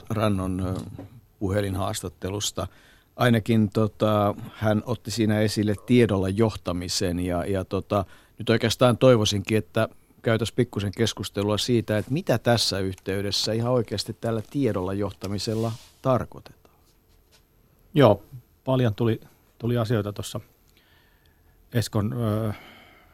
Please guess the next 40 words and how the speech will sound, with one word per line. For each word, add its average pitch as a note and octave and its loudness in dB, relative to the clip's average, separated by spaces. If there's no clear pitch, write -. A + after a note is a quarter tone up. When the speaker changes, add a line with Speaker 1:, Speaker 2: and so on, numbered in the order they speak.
Speaker 2:
puhelussa. A#2 2
Ja, G#2+ 0
ja A2 0
jos A#2+ -2
nyt C#3 -2
tuohon C#3+ 2
tiedolla C3 4
johtamiseen, B2 2
niin D#3+ -4
ihan C#3 4
lyhyesti C#3 6
mun B2 2
mielestä A#2+ -4
tiedolla B2 4
johtaminen A#2+ 0
tarkoittaa B2 0
sitä, C3 0
että A#2+ -4
tie-, C3 2
tieto C3+ 4
on A#2+ 6
niin B2 6
kuin C3 4
läsnä B2+ 6
päätöksentekoprosessissa B2 2
ja A2+ -2
tarkoittaa A#2 2
sitä, B2 2
että A2 -4
se B2 -2
on A2+ 2
siellä A2+ 2
valmisteluissa A#2 2
jo. A2+ 6
Sehän A#2 2
ei A#2 4
tarkoita B2 2
sitä, A#2+ 2
että A2 -4
sen A2 0